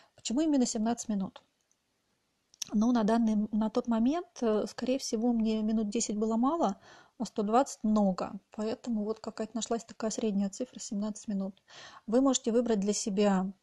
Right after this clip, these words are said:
определённое количество минут, ну, в соответствии с вашим, э, темпом жизни, темпераментом, с вашими особенностями. То есть найдите для себя какую-то цифру.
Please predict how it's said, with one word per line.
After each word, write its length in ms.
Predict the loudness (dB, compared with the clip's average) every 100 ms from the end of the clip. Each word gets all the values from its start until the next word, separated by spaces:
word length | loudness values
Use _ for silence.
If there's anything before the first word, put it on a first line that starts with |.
| _ _ _ _ _ _ _ _ -14
определённое 640 | -10 -4 -2 0 0 -2
количество 580 | -2 -4 -2 -6 -6 -2
минут, 400 | 0 0 -2 -6 _ -20 _ -20 -20 _ _
ну, 100 | -8
в 40 |
соответствии 520 | -4 -2 -2 -4 -6 -8
с 120 | -4
вашим, 520 | -2 -2 -2 -4 -4
э, 320 | -8 -8 -12 -14 _ _ _ _
темпом 420 | -2 0 0 0
жизни, 380 | 2 0 0 -2
темпераментом, 920 | -2 -4 -2 0 2 2 0 -4 -6
с 80 | -6
вашими 320 | -8 -6 -8
особенностями. 880 | -6 -6 -2 -2 -2 -6 -8 -8 -8 -12 -20 -20 -4
То 80 | -2
есть 100 | 2
найдите 280 | 4 4 0
для 120 | -4
себя 220 | -2 -4
какую-то 360 | -4 -6 -6 -6
цифру. 500 | -8 -10 -8 -8